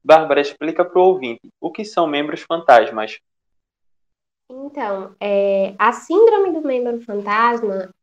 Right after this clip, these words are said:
Speaker 2: tem uma definição bem interessante, né? Ela é uma percepção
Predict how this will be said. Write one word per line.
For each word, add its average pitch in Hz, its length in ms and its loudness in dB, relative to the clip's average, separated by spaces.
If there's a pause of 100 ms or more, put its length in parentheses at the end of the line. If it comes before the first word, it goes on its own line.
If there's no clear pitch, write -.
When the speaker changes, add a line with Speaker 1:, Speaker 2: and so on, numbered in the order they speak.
(160)
Speaker 2:
tem 240 300 0
uma 262 380 -2
definição 240 500 -4
bem 220 160 -4
interessante, 262 640 -8
né? 208 120 -12
Ela 220 220 0
é 254 80 2
uma 262 300 -4
percepção 226 960 -4